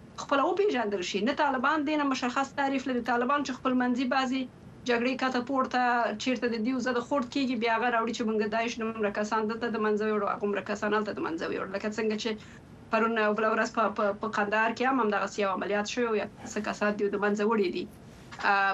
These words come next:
په نیمروز کې همدغسې او بل ځایونو کې. نو د طالبانو هم هیڅ، آم، شفافیت او وضاحت د هغیو د طرف نه وجود نه لري چې هغیو څرنګه د داعش په مقابل کې مبارزه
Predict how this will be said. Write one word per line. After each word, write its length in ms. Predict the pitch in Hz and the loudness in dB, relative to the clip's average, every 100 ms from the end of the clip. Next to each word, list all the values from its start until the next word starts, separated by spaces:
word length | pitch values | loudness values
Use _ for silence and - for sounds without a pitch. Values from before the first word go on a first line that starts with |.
| 202 | 2
په 60 | 208 | 4
نیمروز 340 | 208 240 240 | 4 4 2
کې 60 | 226 202 | 2 2
همدغسې 400 | 208 202 208 208 | 2 2 2 0
او 60 | 190 | 2
بل 120 | 220 214 | 0 0
ځایونو 240 | 208 196 202 | 2 2 0
کې. 80 | 220 240 | 0 2
نو 80 | 240 - - - - 233 | 2 0 -12 -16 -4 -2
د 100 | 226 | 2
طالبانو 480 | 240 247 302 349 311 311 | 2 4 2 2 0 2
هم 200 | 339 294 | 2 2
هیڅ، 200 | 294 311 - - - 226 | 0 -2 -6 -12 -2 0
آم، 260 | 226 220 - 214 - | 2 0 -2 -4 -2
شفافیت 640 | 226 226 214 277 294 294 | 0 0 0 0 0 0
او 40 | 269 | -2
وضاحت 520 | 220 220 214 233 277 - - - - 208 | -2 -2 -2 -2 -2 -4 -20 -20 -8 0
د 20 | 202 | 2
هغیو 260 | 208 294 285 | 2 0 0
د 40 | 262 | 0
طرف 260 | 269 262 262 | 0 0 0
نه 80 | 240 220 | 0 0
وجود 260 | 214 285 320 | 0 2 2
نه 60 | 294 | 2
لري 220 | 240 240 302 - - | 2 -2 -4 -8 -8
چې 80 | 240 214 | 0 2
هغیو 180 | 277 269 - | 2 -2 2
څرنګه 380 | 381 339 226 214 | 2 2 2 2
د 280 | 214 202 190 | 2 0 2
داعش 260 | 202 226 226 | 2 2 -2
په 60 | 220 | -2
مقابل 360 | 208 208 202 220 214 | 0 0 0 -2 0
کې 340 | 208 190 190 | 0 0 -2
مبارزه 400 | 196 196 202 240 | 0 2 2 0